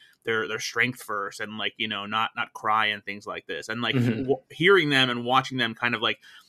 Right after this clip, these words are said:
Speaker 1: talk about this stuff and get emotional and that kind of stuff, it's, it, it, it works really well. Uh, and it's a fascinating dive into this, the series that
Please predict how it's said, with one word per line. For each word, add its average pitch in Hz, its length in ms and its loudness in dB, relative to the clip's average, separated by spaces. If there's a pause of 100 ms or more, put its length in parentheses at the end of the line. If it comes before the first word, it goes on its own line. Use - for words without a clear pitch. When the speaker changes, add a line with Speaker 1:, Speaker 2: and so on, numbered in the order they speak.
(120)
Speaker 1:
talk 131 220 6
about 120 260 4
this 110 140 -4
stuff 123 340 4
and 110 120 2
get 113 140 4
emotional 113 460 -2
and 107 100 -6
that 104 120 -4
kind 101 120 -4
of 104 60 -10
stuff, 107 180 -4
it's, 123 180 -2
it, 139 140 2
it, 143 220 0
it 147 80 8
works 180 340 0
really 147 180 4
well. 120 320 4
Uh, 110 260 0
and 113 120 0
it's 123 100 -2
a 131 40 -12
fascinating 127 460 0
dive 110 280 4
into 110 320 -6
this, 107 300 -6
the 104 100 -16
series 120 360 -2
that 110 180 -4